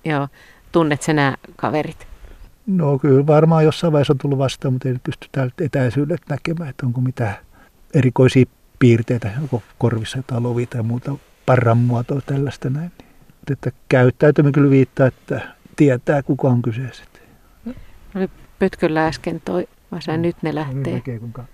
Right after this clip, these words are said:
Speaker 2: vaikea on liikkua tossa, kun
Speaker 1: Joo.
Speaker 2: joutuu nostaa jalan ihan ääriasentoon, että tonne ylös, että mahtuu kahlaamaan. Tätä on vielä siedettävää keli hirvelle, mut sit kun tulee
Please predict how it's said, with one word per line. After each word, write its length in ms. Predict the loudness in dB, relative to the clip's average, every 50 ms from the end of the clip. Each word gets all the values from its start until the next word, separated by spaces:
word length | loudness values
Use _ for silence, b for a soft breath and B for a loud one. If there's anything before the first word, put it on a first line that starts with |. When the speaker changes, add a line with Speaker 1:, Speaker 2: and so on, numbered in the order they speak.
| -20 -20 -18 -14 -12
Speaker 2:
vaikea 300 | -12 -10 -8 -6 -4 -2
on 140 | 0 2
liikkua 420 | 2 2 2 0 -4 -8 -10 -10 -10
tossa, 240 | -10 -12 -18 -18 -20 -20
kun 140 | -20 -20 -20 -20 -20 -20 -20 -18 -12
Speaker 1:
Joo. 80 | -6 -4
Speaker 2:
joutuu 280 | -4 -2 -2 -2 -2 0
nostaa 340 | 0 -2 -4 -4 -4 -2 0
jalan 260 | 0 2 0 2 2
ihan 200 | 2 0 0 0 -2 -6 -12 _ _ -4
ääriasentoon, 720 | 0 0 0 2 0 0 0 0 0 -2 -2 -2 -4 -6
että 180 | -6 -8 -10 -14 -14 -16 -20 -20 -20 -20 -20 -14 -8
tonne 160 | -6 -4 -4
ylös, 260 | -4 -4 -4 -6 -8
että 180 | -12 -12 -8 -6
mahtuu 440 | -4 -4 -6 -8 -10 -10 -8 -8 -8 -10 -18 -18 _
kahlaamaan. 560 | -8 -6 -6 -6 -8 -10 -12 -12 -14 -18 -20 -20 -20 _ _ _ _ b b b b b b _ _
Tätä 280 | -12 -8 -4 -2 0 0
on 60 | 2
vielä 100 | 2 2
siedettävää 580 | 2 4 4 4 6 4 4 4 4 4 4 4
keli 400 | 2 2 0 2 4 4 2 2 -2 -12 -14 -2 2
hirvelle, 320 | 4 4 4 4 2 0 -2
mut 120 | -2 -4
sit 160 | -8 -10 -10
kun 100 | -12 -8 -4
tulee 260 | -2 -2 -2 -2